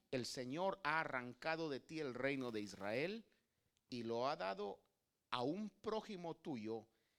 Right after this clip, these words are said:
que es mejor que tú." Y si algo David tenía y lo dejó establecido en el,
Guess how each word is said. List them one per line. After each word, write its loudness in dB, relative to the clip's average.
que 0
es -4
mejor -6
que -10
tú." -16
Y -10
si -2
algo -4
David -2
tenía -4
y -8
lo -4
dejó -6
establecido -8
en -10
el, -12